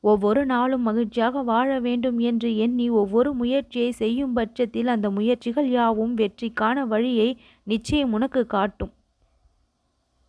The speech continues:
இந்த கந்தனுடைய துணை காலமெல்லாம் உன் வாழ்க்கைக்கு காத்து நிற்கும் என்பதை நீ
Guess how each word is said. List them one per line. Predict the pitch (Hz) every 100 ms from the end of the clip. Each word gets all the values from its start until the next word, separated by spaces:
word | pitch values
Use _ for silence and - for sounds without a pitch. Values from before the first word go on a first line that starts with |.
| _ _ 220
இந்த | 214 208
கந்தனுடைய | 202 208 208 202 233 294 254
துணை | - 240 233 247
காலமெல்லாம் | 240 208 220 208 220 277 269
உன் | 262 233
வாழ்க்கைக்கு | 214 233 247 269 226 - 226 247 _ _
காத்து | - 214 285 285
நிற்கும் | 240 240 - 262 240
என்பதை | 226 226 233 202 233 240
நீ | 214